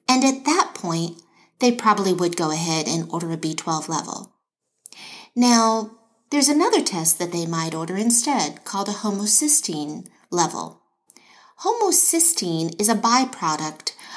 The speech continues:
of digestion, and B twelve helps to clear it. So when the B twelve is low, the homocysteine levels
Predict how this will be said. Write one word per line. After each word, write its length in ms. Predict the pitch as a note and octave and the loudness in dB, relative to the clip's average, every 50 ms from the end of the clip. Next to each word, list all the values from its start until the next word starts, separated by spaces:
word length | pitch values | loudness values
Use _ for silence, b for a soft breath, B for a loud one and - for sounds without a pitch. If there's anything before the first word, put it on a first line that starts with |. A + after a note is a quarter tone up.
| B B B B G3+ | B B B B 2
of 280 | G3+ F#3+ F#3+ F3+ F#3 | 2 2 2 0 0
digestion, 920 | - F#3+ F3+ F3+ F3 - F3 F3 E3+ - - - - - - G#3+ G3 - _ _ _ _ _ _ B B B B B B B B B B - | 0 0 0 2 0 0 0 2 2 2 0 0 -2 -6 -12 -14 -16 -18 _ _ _ _ _ _ B B B B B B B B B B 2
and 420 | A#3 A3 G#3+ G#3+ G#3 G#3 G3+ F#3+ | 4 6 6 6 4 2 2 2
B 160 | - A#3+ C#4 D4 | 2 4 4 4
twelve 420 | D4 - - G3+ F#3+ F#3+ F#3+ F#3+ | 2 0 -2 0 0 0 0 -2
helps 280 | - A3 G#3+ G#3 - - - | -2 -2 -2 0 0 0 0
to 80 | F#3+ | -2
clear 400 | E3+ - - - A3 A3 G#3 E3+ | -6 -8 -6 -2 0 0 0 0
it. 240 | D3+ - - - - - _ _ _ _ B B B B B B B | -2 -6 -10 -14 -18 -20 _ _ _ _ B B B B B B B
So 160 | - - A#3 | 0 2 4
when 220 | G#3 G3+ A3+ A#3 | 4 4 6 6
the 80 | A#3 A3+ | 4 4
B 340 | - - B3 C4+ E4 F4 F4 | 2 2 4 4 4 4 4
twelve 480 | - - A#3 F#3+ E3+ D#3+ E3 F3 F3 - - | 2 0 2 2 2 2 2 -2 -4 -4 -2
is 180 | G3+ F#3+ - F#3 | 0 0 0 0
low, 680 | F#3 G#3 C#4 E4+ F4+ - - - - - G#3+ - - b b b b b b | 0 0 0 0 0 0 -2 -2 -4 -6 -8 -10 -14 b b b b b b
the 80 | - | -4
homocysteine 840 | G#3 G#3+ B3+ C#4 B3+ A#3 A3 - - F4 F4 - - - F#3 E3+ E3 D#3+ | 0 2 4 6 6 6 6 6 4 4 4 2 2 0 -2 -2 0 0
levels 540 | D#3+ D#3+ D#3 D#3+ E3 E3 F3 F3 - - | -2 -2 -2 -4 -4 -4 -2 0 -2 -2